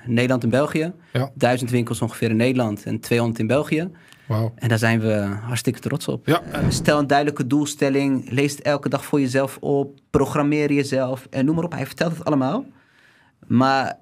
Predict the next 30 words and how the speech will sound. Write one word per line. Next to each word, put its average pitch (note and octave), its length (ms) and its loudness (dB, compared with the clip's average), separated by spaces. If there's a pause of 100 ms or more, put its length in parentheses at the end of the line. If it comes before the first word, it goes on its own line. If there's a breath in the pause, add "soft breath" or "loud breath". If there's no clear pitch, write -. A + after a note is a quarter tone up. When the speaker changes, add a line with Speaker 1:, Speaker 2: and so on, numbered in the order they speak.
(400)
Speaker 1:
ja, C#3+ 180 2
dan C3 140 0
zit D#3 140 -4
je D#3+ 80 0
daar, D3 100 4
heb B2+ 80 0
je C3+ 60 -2
het A#2 80 -2
boek D3 140 -2
uitgelezen. A#2+ 840 0 (640 soft breath)
Ja, - 180 -2
en A2 80 0
wat A2+ 120 -4
ga - 100 0
je A#2 100 2
doen? A3+ 400 0
Laten - 220 -6
we A2 60 2
Speaker 2:
Ja. - 60 2 (280)
Speaker 1:
En B2 80 2
op C3 100 -2
een - 60 -8
gegeven C#3 280 0
moment, C3 240 0
tijdens A#2 300 -8
het - 40 -10
gesprek, - 360 -8
zegt - 240 -12
hij: A#2+ 100 -4
"Jongens, D#3 400 -2